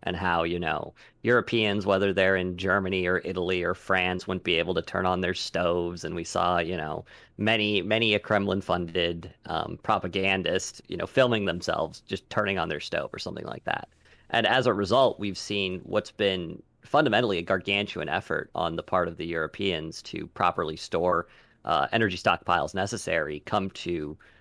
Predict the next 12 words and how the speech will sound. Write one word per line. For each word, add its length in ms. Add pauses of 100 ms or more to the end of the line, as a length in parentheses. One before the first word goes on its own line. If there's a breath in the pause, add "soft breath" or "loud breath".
(420 soft breath)
really, 1000
uh, 380 (500)
really 300
good 260
fruition. 500 (520)
I 100
mean, 340 (200)
the, 400 (180)
the 100
current, 460 (120)
uh, 300 (180)
German 500